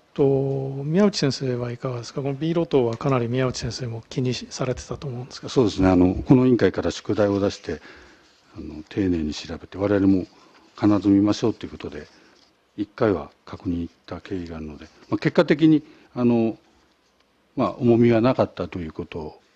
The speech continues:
Speaker 2: の結論に達しているのでありますが、まあ、確かにこんなに詳しく書く必要があるかって言われると、うん、まあ、一生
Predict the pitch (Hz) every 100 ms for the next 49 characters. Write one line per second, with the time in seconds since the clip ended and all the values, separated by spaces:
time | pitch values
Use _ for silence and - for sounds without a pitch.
0 | _ - 110 104 117 92 82 80 - 82
1 | - 107 90 87 82 78 92 76 _ _
2 | - _ - 90 92 90 - 85 92 95
3 | _ _ _ _ _ _ _ _ _ _
4 | _ - - 87 87 104 117 110 - 127
5 | - 98 120 - 95 - 113 120 110 85
6 | - _ 80 82 82 82 - 82 - -
7 | - - - - _ _ _ _ 87 82
8 | 78 _ _ _ _ _ _ _ _ _
9 | _ _ _ _ - 95